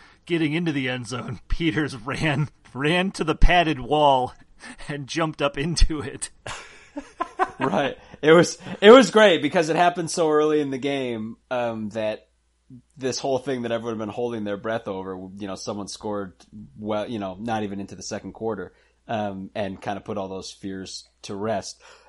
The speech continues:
Speaker 2: A couple, you know, interesting responses. Um, we gave partial credit to someone who accidentally said that Brian Peters had thrown the interception to McGee,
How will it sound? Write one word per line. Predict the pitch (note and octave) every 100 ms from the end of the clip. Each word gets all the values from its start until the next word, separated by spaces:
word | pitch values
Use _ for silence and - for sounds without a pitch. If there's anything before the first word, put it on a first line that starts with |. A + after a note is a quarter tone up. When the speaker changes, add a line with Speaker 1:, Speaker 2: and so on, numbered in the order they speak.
| -
Speaker 2:
A |
couple, | G3+ G3+ F3+ F3+ F3+ -
you | F#3
know, | E3
interesting | D3 D3+ C#3+ D#3+ D3+ E3 C#3+
responses. | B2 - C3 B2+ B2 C#3 C3+ C3 - -
Um, | B2 A#2 A2 G#2+ - - _
we | B2+ D#3
gave | G3 F#3+
partial | - E3+ E3 G3+
credit | F#3+ F#3 G#3+
to | F#3
someone | - D3+ D3+ D#3
who | D#3+ D3 - _ _
accidentally | D3+ D#3+ D3+ C#3+ D3 D3+ D3+
said | C#3+ - D3+ C#3+ D3 -
that | C3 - -
Brian | - B2+ C3+ C3+
Peters | - B2 C3+ C3+
had | G#2+ F#2+
thrown | A#2 A2+ A#2 A#2+
the | A2+
interception | A2 A2 - G#2+ G#2+ - C3 C3 A2+
to | - - B2 B2 A#2
McGee, | A2 G2+ G#2+ D3 F3